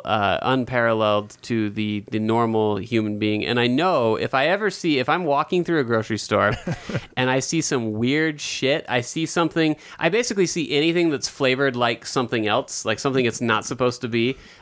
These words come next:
Speaker 1: I know that I need to get on my group chat and I need to tell, I need to alert Doug. And you, you know what? The real kicker is, is ninety-nine point nine percent of the time,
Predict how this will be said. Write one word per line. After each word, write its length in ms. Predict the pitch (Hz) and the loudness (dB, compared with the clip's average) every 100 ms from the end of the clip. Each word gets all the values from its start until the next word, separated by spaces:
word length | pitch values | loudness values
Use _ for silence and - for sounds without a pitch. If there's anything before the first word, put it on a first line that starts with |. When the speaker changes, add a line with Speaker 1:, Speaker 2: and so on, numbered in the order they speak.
| - | -4
Speaker 1:
I 140 | 120 | 0
know 240 | 127 156 147 | 2 2 2
that 100 | 131 | 2
I 100 | 123 | 2
need 200 | 127 120 | 0 -2
to 60 | |
get 180 | 113 123 | 0 2
on 160 | 139 135 | 2 2
my 140 | 135 | 0
group 280 | 120 139 - | 0 -2 -2
chat 340 | - 127 120 | 0 2 2
and 80 | 110 | 0
I 60 | 113 | 0
need 180 | 113 110 | -2 -4
to 60 | |
tell, 520 | 98 - 117 110 107 101 | -14 -2 2 2 2 0
I 120 | 117 | -2
need 160 | 117 117 | -2 -2
to 120 | 110 | -2
alert 540 | 98 110 117 113 - - - | 0 2 2 2 -4 -14 -2
Doug. 320 | 101 98 107 - | 2 2 0 -2
And 300 | 127 123 - | -2 -2 -4
you, 200 | 135 127 85 | -8 -8 -2
you 120 | 139 | 2
know 140 | 151 | 4
what? 260 | 143 151 123 | 2 0 -2
The 80 | 110 | 0
real 200 | 143 151 | 0 0
kicker 320 | 175 160 156 | 0 0 2
is, 200 | 160 139 | 2 0
is 100 | 113 | -2
ninety-nine 840 | 113 110 139 151 139 135 135 135 - - - _ - | 0 2 2 2 4 4 4 0 -4 -20 -20 _ -4
point 280 | 127 117 | 0 2
nine 260 | 117 123 127 | 2 2 2
percent 300 | 131 131 131 | 0 2 2
of 60 | 120 | 2
the 80 | |
time, 440 | 117 120 117 131 | 2 4 4 2